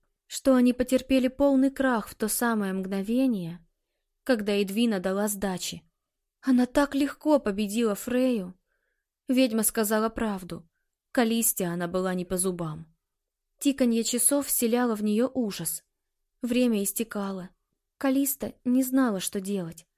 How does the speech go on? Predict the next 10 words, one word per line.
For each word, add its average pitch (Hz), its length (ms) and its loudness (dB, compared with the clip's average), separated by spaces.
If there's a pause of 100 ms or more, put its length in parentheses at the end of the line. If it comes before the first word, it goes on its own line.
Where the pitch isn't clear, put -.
(300)
Она 254 200 4
ждала 240 340 2
какого-то 240 480 2
знака. 214 540 -2 (680)
Шепота 240 500 -2
призрака 202 840 -4 (680)
или 247 240 4
звонка 185 460 -2
от 185 100 -4
сестры. 202 560 -6